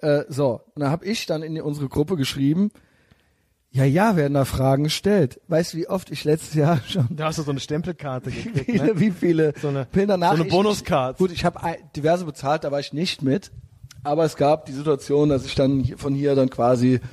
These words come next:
Speaker 1: „Gut, okay, dann gehen wir jetzt los.“
Speaker 2: Was geht
Speaker 1: Muss,
Speaker 2: denn ab?
Speaker 1: wird hier mit einem
Speaker 2: Apotheke.
Speaker 1: zugehaltenen Auge
Speaker 2: fünf Prozent.
Speaker 1: gegoogelt, die Nachtapotheke und so weiter.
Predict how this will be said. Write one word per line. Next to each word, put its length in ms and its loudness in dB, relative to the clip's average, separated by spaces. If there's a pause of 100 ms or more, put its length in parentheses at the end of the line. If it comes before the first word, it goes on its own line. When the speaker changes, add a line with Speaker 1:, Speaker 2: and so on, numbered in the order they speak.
(180)
Speaker 1:
„Gut, 240 4
okay, 320 2
dann 100 2
gehen 120 2
wir 60 0
jetzt 140 -8
los.“ 180 4
Speaker 2:
Was 80 -2
geht 100 2
Speaker 1:
Muss, 80 4
Speaker 2:
denn 160 0
ab? 160 -4 (100)
Speaker 1:
wird 160 0
hier 80 2
mit 120 2
einem 180 -2
Speaker 2:
Apotheke. 100 -4
Speaker 1:
zugehaltenen 480 0
Auge 220 -2
Speaker 2:
fünf 100 -10
Prozent. 220 -4
Speaker 1:
gegoogelt, 320 0 (320)
die 40 -10
Nachtapotheke 720 0
und 120 0
so 100 0
weiter. 440 2